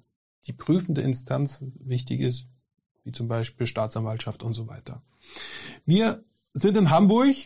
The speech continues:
haben Flughafen und einen Frachthafen.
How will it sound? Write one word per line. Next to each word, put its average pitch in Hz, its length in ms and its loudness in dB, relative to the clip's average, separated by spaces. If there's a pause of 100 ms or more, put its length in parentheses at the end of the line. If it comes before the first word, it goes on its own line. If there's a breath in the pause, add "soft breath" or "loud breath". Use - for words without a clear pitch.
(140)
haben 165 600 2
Flughafen 214 1080 4 (640)
und 160 160 0
einen 151 160 4
Frachthafen. 202 960 2